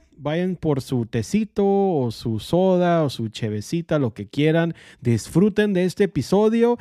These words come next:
y ahora sí comenzamos con este episodio. Cinco aplicaciones que debes tener en tu celular.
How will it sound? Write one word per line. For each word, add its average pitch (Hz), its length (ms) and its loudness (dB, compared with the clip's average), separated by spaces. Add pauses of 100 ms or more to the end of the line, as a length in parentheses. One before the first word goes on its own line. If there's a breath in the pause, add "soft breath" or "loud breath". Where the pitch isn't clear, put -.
(180 loud breath)
y 147 200 0
ahora 170 260 2
sí 170 240 -4
comenzamos 143 920 0
con 110 220 -2
este 117 560 -4
episodio. 90 680 -6 (600 soft breath)
Cinco 285 580 0
aplicaciones 180 1040 0
que 117 140 0
debes 120 280 0
tener 107 300 0
en 107 80 0
tu 101 120 -6
celular. 98 520 -6